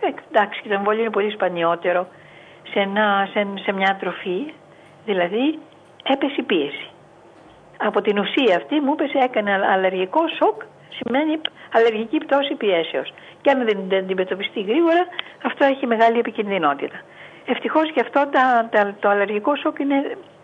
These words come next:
μ, εξαιρετικά σπάνιο. <clears throat> Άλλες αναφυλακτικές αντιδράσεις είναι να κάνω ήδη είμαι λάριγκος ή να κάνω βροχικό άσθμα. Λέμε λοιπόν ότι άτομα τα οποία έχουν αλλεργία, σε σοβαρή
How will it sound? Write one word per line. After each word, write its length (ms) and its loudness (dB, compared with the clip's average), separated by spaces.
μ, 120 -4
εξαιρετικά 600 2
σπάνιο. 460 -4
<clears throat> 540 0
Άλλες 160 2
αναφυλακτικές 800 -2
αντιδράσεις 600 0
είναι 100 0
να 80 2
κάνω 200 2
ήδη 180 2
είμαι 180 2
λάριγκος 640 2
ή 80 0
να 120 2
κάνω 240 2
βροχικό 360 2
άσθμα. 380 0
Λέμε 280 4
λοιπόν 300 -6
ότι 280 -2
άτομα 360 -4
τα 120 2
οποία 240 2
έχουν 260 0
αλλεργία, 600 0
σε 260 2
σοβαρή 400 6